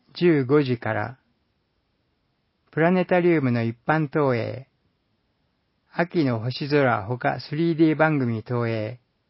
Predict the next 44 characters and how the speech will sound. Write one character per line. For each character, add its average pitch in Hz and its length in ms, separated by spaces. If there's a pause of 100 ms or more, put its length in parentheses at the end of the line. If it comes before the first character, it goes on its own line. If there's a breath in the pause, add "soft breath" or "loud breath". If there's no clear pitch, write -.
(800)
各 - 260
回 131 240
と 120 140
も 113 400
約 151 320
三 147 280
十 143 120 (180)
分。 113 300 (460)
入 156 220
場 147 240
無 131 140
料。 123 320 (3250)
そ - 180
の 175 140
他、 120 300 (480)
海 185 200
老 - 20
名 139 140
ボ 131 100
ラ 151 160
ン 160 60
テ 160 120
ィ 156 80
ア 147 60
フ 156 100
ェ 147 80
ス - 100
タ。 113 280 (920)
内 156 280
容、 147 360 (920)
各 190 160
種 135 200
団 139 260
体 139 220
の 131 120
活 131 360
動 151 240
ピ 165 140
ー 147 200
ア - 20
ー 123 40
ル 113 120
な 117 160
ど、 117 220